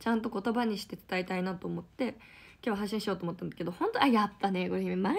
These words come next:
日配信したいわ。これいいわ、最高だわ。えー、おつ、レバチ、おつっつ、お疲れ様。かわいい。ありがとう、ラブバチ、ありがとう、ふうくんもありがとう。ドラさんもありがとうね。めいち、結婚してごめんなさい。えーっと。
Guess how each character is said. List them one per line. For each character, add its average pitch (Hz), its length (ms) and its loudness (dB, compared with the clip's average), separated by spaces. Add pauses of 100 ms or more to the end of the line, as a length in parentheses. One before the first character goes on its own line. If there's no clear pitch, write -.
(160)
日 320 160 2
配 202 180 4
信 190 220 0
し - 100 -12
た 202 140 0
い 180 80 2
わ。 147 500 0
こ - 80 -6
れ 208 80 2
い 196 120 6
い 196 40 6
わ、 180 220 0
最 190 200 -6
高 - 140 -4
だ 98 140 -4
わ。 90 200 -4 (920)
え 202 220 -2
ー、 - 100 2
お 294 40 4
つ、 277 220 2
レ 302 80 4
バ 285 100 0
チ、 208 80 -4
お 208 120 0
つ 202 160 -2
っ 180 100 -2
つ、 180 140 0
お 175 160 2
疲 - 200 -4
れ 185 80 -2
様。 214 240 2
か 190 140 -4
わ 196 80 0
い 190 60 -2
い。 - 20 -6
あ 185 60 2
り 202 80 8
が 196 100 8
と - 80 -4
う、 - 40 -2
ラ 165 60 -2
ブ 160 140 -4
バ 165 100 -2
チ、 202 80 0
あ 214 40 2
り 226 80 2
が 202 60 2
と 185 40 2
う、 190 40 2
ふ 185 100 2
う 175 100 0
く 185 80 -6
ん 180 60 2
も 175 60 2
あ 190 40 0
り 196 100 0
が 185 120 0
と - 100 0
う。 - 160 0
ド 214 100 0
ラ 240 120 0
さ 220 100 -2
ん 202 60 2
も 220 60 2
あ 254 40 0
り 277 80 -2
が 277 80 -2
と 262 80 -4
う 262 40 0
ね。 277 60 -2
め 143 120 0
い 262 80 0
ち、 - 100 -4
結 180 180 -2
婚 190 120 2
し - 40 -4
て 165 80 0
ご 175 60 0
め 170 80 -2
ん - 40 -4
な - 40 -6
さ - 100 -10
い。 - 80 -14 (1120)
え 185 200 0
ー 175 60 -2
っ - 60 -10
と。 - 140 -2